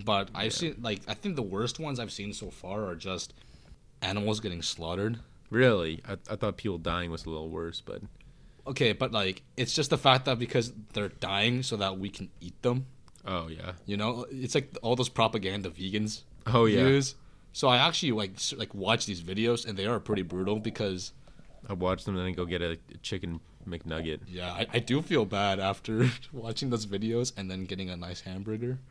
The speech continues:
Speaker 2: It's whatever.
Speaker 1: And you're just like, "Oh, please."
Speaker 2: Go to the Triple O's. Those burgers are good.
Speaker 1: Yeah, no, they're not bad. They're not bad at
Speaker 2: Yeah.
Speaker 1: all. They are a branch of White Spot, right?
Speaker 2: Yeah.
Speaker 1: Yeah.
Speaker 2: It's like a fast food version of White Spot. Although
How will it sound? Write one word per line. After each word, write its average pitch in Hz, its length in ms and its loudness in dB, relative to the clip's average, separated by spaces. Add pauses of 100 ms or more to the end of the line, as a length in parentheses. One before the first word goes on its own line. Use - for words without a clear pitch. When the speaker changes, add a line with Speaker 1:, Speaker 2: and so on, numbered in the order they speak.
Speaker 2:
It's - 120 -18
whatever. 92 520 2 (340)
Speaker 1:
And 98 100 -12
you're 92 100 -12
just 98 220 -8
like, - 240 -14
"Oh, - 480 -14
please." - 840 -12 (220)
Speaker 2:
Go 101 80 -4
to 90 60 -2
the 87 60 -4
Triple - 360 -6
O's. 78 200 -2
Those 135 160 -2
burgers 82 340 -2
are 73 60 -6
good. 80 240 -8 (140)
Speaker 1:
Yeah, 120 180 2
no, 135 140 2
they're 135 100 -2
not 202 160 2
bad. 143 280 2
They're 110 100 -6
not 127 120 -4
bad 120 160 -4
at 123 40 0
Speaker 2:
Yeah. 120 80 2
Speaker 1:
all. 95 100 -6 (1080)
They 113 80 -2
are 160 300 2
a 101 80 2
branch 104 340 0
of 90 140 -6
White 87 480 -10
Spot, 185 340 -2 (100)
right? 196 240 -6 (280)
Speaker 2:
Yeah. 120 180 2 (1040)
Speaker 1:
Yeah. 104 180 -10 (180)
Speaker 2:
It's - 100 -12
like 98 80 -4
a - 20 -6
fast 90 320 -4
food 87 140 -4
version 85 220 -6
of 78 120 -12
White 80 180 -4
Spot. - 300 -10 (280)
Although 98 300 -6